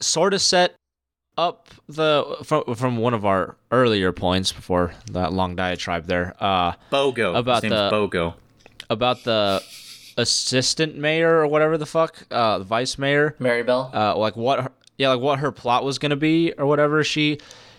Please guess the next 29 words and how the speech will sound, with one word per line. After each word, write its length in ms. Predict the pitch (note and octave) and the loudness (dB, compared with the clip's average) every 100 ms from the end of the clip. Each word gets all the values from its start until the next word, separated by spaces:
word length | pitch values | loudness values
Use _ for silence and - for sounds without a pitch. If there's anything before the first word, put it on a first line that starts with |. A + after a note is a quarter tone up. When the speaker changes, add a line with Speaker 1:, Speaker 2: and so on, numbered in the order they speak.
| _ _ | _ _
Speaker 1:
she, 160 | - C#3 | -4 0
I 60 | C#3 | 0
think 140 | D#3+ | -2
she 200 | - F3+ | -2 -2
provides 680 | F#3 F3+ C3+ C3 C#3+ C#3 B2+ | -2 -4 0 2 2 0 -6
the 640 | A2+ A2 B2 A#2+ A2+ A2 - _ _ _ - | -8 0 2 4 2 0 -4 _ _ _ -6
cameras, 580 | C3 C3 A#2+ G#2 G#2+ A2 | -2 -2 -2 -6 -4 -4
which 200 | A2 A2+ | -2 -2
are 60 | |
apparently 380 | G2+ A#2 A#2+ G#2 | 0 0 0 -2
fucking 340 | - A2 G#2+ | -4 -4 -4
everywhere, 460 | G2 G2 E2+ E2+ F#2 B2+ G#2 G2+ | -4 -4 -2 0 0 0 0 -2
Speaker 3:
<laughs> 340 | F#2+ - - - | -2 -8 -12 -2
Speaker 1:
um, 340 | G2 F2+ E2+ - | 0 0 -4 -4
in 60 | A#2+ | -2
Speaker 3:
Yeah. 80 | A#2 | 0
Speaker 1:
extreme 460 | - - B2+ A2 | -2 -2 -4 -2
detail. 540 | G2+ G#2 G#2 F#2 F#2 A2 F3 | -4 -2 -2 0 0 0 0
Speaker 3:
<laughs> 120 | C3 | 0
Speaker 1:
She 120 | C#3+ | -2
provides 360 | C3+ C3+ C3 A#2 | -2 0 -2 -2
access 600 | A#2 A#2 - A2+ - - | -4 -4 -2 -2 -2 -6
to 560 | - A#2+ G#2+ G2+ F#2+ - _ _ | -6 0 2 2 0 -2 _ _
the 220 | G#2+ G2+ G2+ | -6 -4 -2
camera 320 | B2 A2+ G2+ | -4 -4 -4
system 400 | G#2+ F#2+ G2 F2+ | -4 -4 -6 -4
to 380 | - F2+ E2 - _ | 0 2 0 -4 _
Judy, 480 | - G#2 F2+ F2 E2+ - - _ _ _ - | -2 0 2 0 -2 -8 -20 _ _ _ -6
um, 580 | G2 F#2+ F2 E2+ C2 | -2 -2 -2 -6 -12